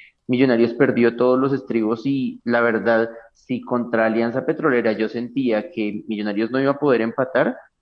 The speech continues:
definitivamente en el clásico contra Santa Fe, si es que no se veía por ningún lado que Millonarios pudiera llegar a la paridad para al menos, eh, eh, conseguir un punto,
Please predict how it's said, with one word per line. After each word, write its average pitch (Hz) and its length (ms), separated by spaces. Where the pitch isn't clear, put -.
definitivamente 120 680
en 147 80
el 147 100
clásico 117 320
contra 135 260
Santa 123 240
Fe, 110 280
si 123 140
es 127 100
que - 180
no 135 200
se 147 140
veía 117 480
por 139 180
ningún 123 500
lado 127 240
que 135 60
Millonarios 120 460
pudiera 113 300
llegar 110 360
a 117 80
la 120 160
paridad 107 460
para 123 240
al 117 100
menos, 113 520
eh, 117 480
eh, 110 460
conseguir 117 460
un 113 200
punto, 175 460